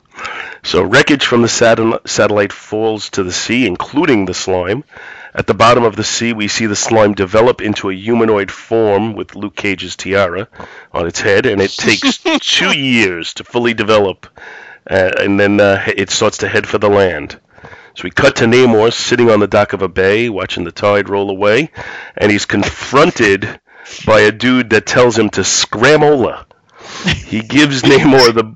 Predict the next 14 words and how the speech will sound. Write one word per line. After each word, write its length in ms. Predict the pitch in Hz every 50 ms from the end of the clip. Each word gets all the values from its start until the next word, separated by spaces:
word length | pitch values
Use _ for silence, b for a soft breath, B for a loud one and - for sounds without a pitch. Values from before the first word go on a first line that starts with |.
| - _ -
a 60 | 113
boot 320 | 107 98 - 147 185 - -
to 120 | - 143
the 100 | 113 110
face, 520 | - - - - 104 101 113 135 - -
and 200 | - - 104 104
we're 100 | 104 107
actually 400 | 117 120 127 - - - 123 117
given 220 | 113 117 120 113 107
a 40 | 101
quote 360 | - - - 123 123 127 -
by 200 | - - - - - -
Adolf 360 | 113 127 135 147 147 139 -
Hitler. 440 | - - 139 135 - 98 92 82